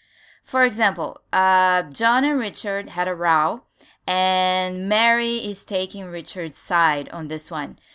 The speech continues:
She says, "My loyalty lies with Richard. I've known him the longest." So that's usually how it goes on the shows I've watched.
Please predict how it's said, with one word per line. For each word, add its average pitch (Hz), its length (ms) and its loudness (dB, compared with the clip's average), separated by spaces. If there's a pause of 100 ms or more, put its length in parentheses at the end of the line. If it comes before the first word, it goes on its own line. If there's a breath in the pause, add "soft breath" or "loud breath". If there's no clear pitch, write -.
(100)
She 254 160 -4
says, 220 560 4 (340 soft breath)
"My 214 260 6
loyalty 226 640 0
lies 190 440 -2
with 185 280 -10
Richard. 196 520 -8 (340)
I've 208 240 2
known 208 280 -2
him 196 280 -6
the 165 100 -8
longest." 160 680 -6 (480 soft breath)
So 277 220 2
that's 277 340 0
usually 320 440 -2
how 247 140 0
it 208 100 -4
goes 185 260 2
on 170 80 -6
the 165 80 -8
shows 165 320 -6
I've 190 200 0
watched. - 420 -10